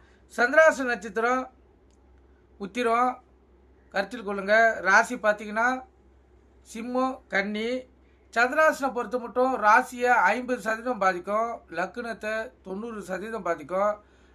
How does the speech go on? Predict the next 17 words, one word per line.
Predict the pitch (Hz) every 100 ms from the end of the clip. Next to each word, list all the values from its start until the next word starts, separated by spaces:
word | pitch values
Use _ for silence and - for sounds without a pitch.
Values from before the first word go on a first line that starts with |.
| -
அதனால | 170 185 190 208 214
இந்த | 196 165 220
சிம்ம | 226 233 220
ராசி, | 214 214 233 233 -
சிம்ம | 196 190 185
லக்னம், | 180 180 202 220 226 _ _ _ _ _ _ _ _ _ _ _ _ _ _
கன்னி | 202 220 254
ராசி, | 240 226 226 233 -
கன்னி | 185 190 196
லக்னம் | 180 180 185 220 233 - _ _ _ _
இன்று | 190 196 196
மிக | 196 214 254
கவனமா | 208 190 185 180
இருக்கணும். | 170 175 220 254 185
வண்டி | 202 214 247
வாகனம் | 226 208
செல்லக்குள்ள | 220 220 247